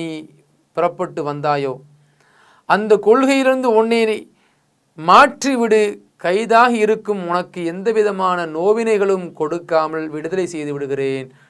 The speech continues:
என்று சொல்கிற பொழுது, அப்துல்லாஹ் இப்னு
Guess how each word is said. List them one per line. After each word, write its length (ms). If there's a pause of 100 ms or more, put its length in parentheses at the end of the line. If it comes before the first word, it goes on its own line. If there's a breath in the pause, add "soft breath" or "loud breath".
(120)
என்று 220
சொல்கிற 400
பொழுது, 380 (1000 soft breath)
அப்துல்லாஹ் 540
இப்னு 220